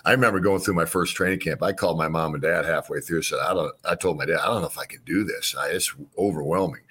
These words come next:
And he said, "Just stay with, stay the course. You have really good coaches." I ended up, you know, being coached by two Hall of Fame coaches in Hayden Fry and Bill Snyder. So I, they, they,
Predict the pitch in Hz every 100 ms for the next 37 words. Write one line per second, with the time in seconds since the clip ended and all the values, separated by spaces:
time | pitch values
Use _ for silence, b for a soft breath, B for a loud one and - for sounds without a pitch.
0 | B B - 104 147 139 104 113 - -
1 | 131 123 127 - - 101 135 - 95 90
2 | 92 82 76 90 107 104 95 98 - 92
3 | 85 80 78 - B B B B - 98
4 | 98 95 - _ 107 92 80 95 87 95
5 | 90 80 80 107 90 90 90 90 92 85
6 | 90 85 90 78 76 85 87 82 80 80
7 | 76 78 78 - 90 82 78 - 82 87
8 | 90 - B B 90 101 87 95 120